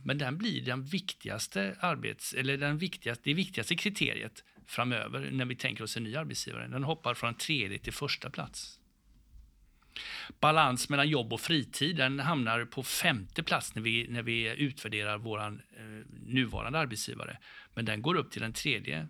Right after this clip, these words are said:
nivån, eh, när vi tänker oss en ny arbetsgivare. Det är intressant. Men de största skutten, de kommer lite längre ner här. Det som vi, eh, tar man det här med karriärutveckling exempelvis då, så är det,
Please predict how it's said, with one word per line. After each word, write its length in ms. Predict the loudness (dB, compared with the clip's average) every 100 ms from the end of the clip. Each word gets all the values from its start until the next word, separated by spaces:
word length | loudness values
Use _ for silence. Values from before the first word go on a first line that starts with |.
| -10 -4
nivån, 560 | -2 -2 -4 -6 -8 -10 -20 _ -8
eh, 240 | -6 -6 -8 -14 -20 _ _ -20 -20 -20 -6
när 160 | -2 -2
vi 100 | -2
tänker 300 | -2 -2 -6
oss 160 | -4
en 60 | -4
ny 120 | -4
arbetsgivare. 540 | -4 -4 -6 -8 -10 -14 -20 -4
Det 80 | 0
är 40 |
intressant. 520 | 0 0 -2 -2 -8 -20 -20 -20 -16 -8 -8 -8 -6
Men 100 | -2
de 160 | 0 0
största 440 | 4 4 6 4
skutten, 480 | 4 2 2 -6 -4
de 100 | -4
kommer 240 | 0 0 0
lite 200 | 0 4
längre 260 | 2 2
ner 220 | 2 4 4
här. 180 | 2 0 -8 -6 -2 0 4
Det 180 | 4 6
som 180 | 6
vi, 220 | 8 10 10
eh, 260 | 8 6 4 -2 -2 -4 2
tar 160 | 6
man 160 | 6 6
det 100 | 6
här 80 | 6
med 160 | 4
karriärutveckling 840 | 4 4 6 6 4 -2 -2 0 0
exempelvis 520 | 2 2 2 0 -4
då, 220 | -2 -4
så 220 | 0 2 4
är 140 | 4
det, 420 | 4 2 2 -2